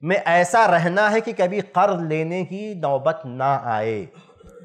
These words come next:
फजूल खर्ची नहीं करेंगे बिला वजह। क्योंकि आज जो है ना, बहुत सारी हम लोग महसूस करते हैं ना, हम लोग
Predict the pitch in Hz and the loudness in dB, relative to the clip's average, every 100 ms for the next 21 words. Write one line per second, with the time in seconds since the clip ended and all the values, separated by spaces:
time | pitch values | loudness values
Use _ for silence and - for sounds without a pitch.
0 | - _ _ _ _ _ _ _ _ _ | -20 _ _ _ _ _ _ _ _ _
1 | _ _ - 180 233 233 196 - 208 190 | _ _ -4 0 2 2 0 -2 -4 -4
2 | 185 175 143 131 113 98 - _ _ _ | -2 -2 -4 -6 -10 -14 -16 _ _ _
3 | _ _ _ _ _ _ _ _ _ 104 | _ _ _ _ _ _ _ _ _ -2
4 | 190 214 190 170 190 196 143 165 190 180 | 2 4 4 0 -2 -2 0 0 -2 -6
5 | 208 165 185 185 190 190 120 143 196 175 | -6 -4 -2 -4 -6 -8 -10 -8 -8 -8
6 | 127 214 240 135 110 110 131 180 180 208 | -8 -8 -6 -4 -4 -6 -12 -10 -10 -12